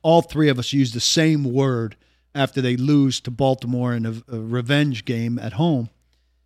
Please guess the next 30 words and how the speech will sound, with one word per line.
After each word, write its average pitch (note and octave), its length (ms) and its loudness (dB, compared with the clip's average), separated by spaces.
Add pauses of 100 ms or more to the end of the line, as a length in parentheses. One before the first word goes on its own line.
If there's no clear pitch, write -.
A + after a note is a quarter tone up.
(140)
We D3 100 0
said D#3+ 200 2
that C#3 120 -4
they C#3+ 100 2
wasted, C3+ 560 2 (500)
wasted C#3 560 0
this B2+ 180 -2
opportunity C3 800 -2
that A#2+ 220 -6
was B2 220 -2
in, A#2+ 200 -6
in B2+ 140 -4
front D#3 300 -2
of A#2 40 -6
them. G#2+ 200 -8 (1200)
So F3 200 4
this G#3+ 240 8
year, D#3 440 4 (500)
it D#3 220 -8
looks F#3 600 4
like D3+ 200 2
they C#3+ 120 -2
have D3 260 0
the - 80 -4
potential C#3+ 540 -4
to - 140 -12
kinda C3 400 -6
combine B2 640 -4
the A2 80 -4
two. A#2 340 -8